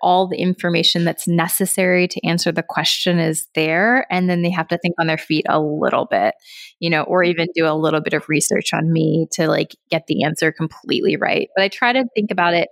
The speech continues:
in terms of what's fair to them. So I think, oh, something that'll take them, like, twenty minutes to do is, is what I think about. And then in terms of, like, situations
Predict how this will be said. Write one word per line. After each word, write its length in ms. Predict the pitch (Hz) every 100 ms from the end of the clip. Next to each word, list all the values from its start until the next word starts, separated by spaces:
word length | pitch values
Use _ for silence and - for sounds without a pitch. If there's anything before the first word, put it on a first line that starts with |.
| _ - -
in 100 | 185
terms 360 | 190 180 180
of 100 | 180
what's 260 | 170 165 -
fair 280 | - 165 165
to 100 | 170
them. 420 | 156 147 170 196
So 120 | 190
I 80 | 175
think, 220 | 170 165 -
oh, 280 | 175 170 170
something 300 | - 262 294
that'll 160 | 196 175
take 180 | 165
them, 120 | - 156
like, 160 | 151
twenty 280 | - 160 151
minutes 560 | - - - - - -
to 80 | 170
do 320 | - - 165
is, 260 | 160 165 - -
is 160 | 170 -
what 100 | 165
I 60 | 156
think 140 | - 156
about. 300 | 180 160 - - - -
And 160 | 233 233
then 160 | 233
in 100 | 226
terms 340 | 208 240 233 262
of, 200 | 247 202
like, 320 | 190 175 170 - - - - - - -
situations 1120 | - 226 240 196 170 185 214 202 196 190 185